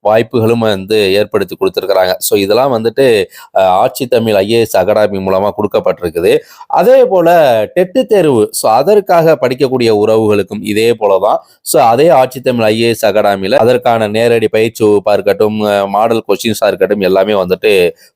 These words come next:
கொடுக்குறாங்க. So இதற்கான லிங்க் வந்து நான் டிஸ்கிரிப்ஷன்ல கொடுத்திருக்கிறேன். பயன்பெறக்கூடிய உறவுகள் இந்த லிங்க் மூலமாக இணைந்து உங்களை தயார்படுத்திக் கொள்ளுங்க உறவுகளே. இப்ப இந்த டெட்டு தொடர்பா வந்து பாத்தீங்கன்னா, உச்ச நீதிமன்றம் ஒரு தீர்ப்பு கொடுத்தாங்க இல்லையா? So அதுல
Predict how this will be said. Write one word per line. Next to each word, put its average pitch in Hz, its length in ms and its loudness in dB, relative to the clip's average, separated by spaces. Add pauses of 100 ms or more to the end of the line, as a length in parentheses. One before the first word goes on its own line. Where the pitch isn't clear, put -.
கொடுக்குறாங்க. 101 520 -2 (340)
So - 220 -2
இதற்கான 131 480 0
லிங்க் 175 340 -2
வந்து 127 300 0
நான் 101 220 -2
டிஸ்கிரிப்ஷன்ல 104 520 -4
கொடுத்திருக்கிறேன். 160 640 -4
பயன்பெறக்கூடிய 180 720 2
உறவுகள் 143 420 0
இந்த 143 120 -2
லிங்க் 131 280 -4
மூலமாக 120 380 0
இணைந்து 120 400 -2 (120)
உங்களை 107 340 0 (360)
தயார்படுத்திக் 110 640 0
கொள்ளுங்க 90 240 0
உறவுகளே. 95 440 0 (380)
இப்ப 190 200 0
இந்த 185 180 2 (280)
டெட்டு 214 400 -2
தொடர்பா 175 460 2
வந்து 147 180 -2
பாத்தீங்கன்னா, 131 440 -2 (440)
உச்ச 127 280 -2
நீதிமன்றம் 120 640 -2
ஒரு 107 220 2
தீர்ப்பு 143 280 -6
கொடுத்தாங்க 98 360 -2
இல்லையா? 82 280 0 (140)
So - 220 -6
அதுல 143 380 2